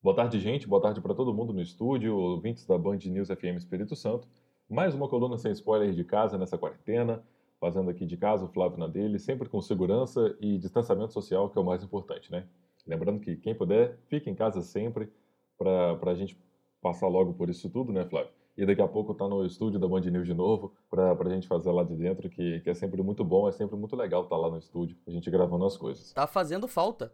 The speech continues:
Speaker 2: tá, fazer a coluna lá no estúdio. Eu tô, eu tô sentindo muita falta.
Speaker 1: Eu também tô. É, essa ida à rádio, esse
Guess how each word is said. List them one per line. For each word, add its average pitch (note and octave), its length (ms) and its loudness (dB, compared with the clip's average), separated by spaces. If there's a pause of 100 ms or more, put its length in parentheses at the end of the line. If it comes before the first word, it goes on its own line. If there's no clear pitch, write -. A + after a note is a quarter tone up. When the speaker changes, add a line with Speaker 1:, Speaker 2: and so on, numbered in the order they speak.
(100)
Speaker 2:
tá, D#3+ 180 4
fazer D3+ 340 0
a F3+ 60 0
coluna D3 400 0
lá C#3 160 4
no D3 100 -4
estúdio. A#2+ 360 -6 (200)
Eu A#2+ 140 -12
tô, C#3+ 120 0
eu E3+ 140 2
tô F#3+ 140 -2
sentindo F#3+ 320 -6
muita G3 180 -6
falta. - 240 -6
Speaker 1:
Eu G3+ 80 4
também A2 240 2
tô. A#2 300 4
É, F2 320 6 (220)
essa A2 260 4
ida B2+ 580 6
à F#2 120 4
rádio, F2+ 720 2
esse G2 340 -2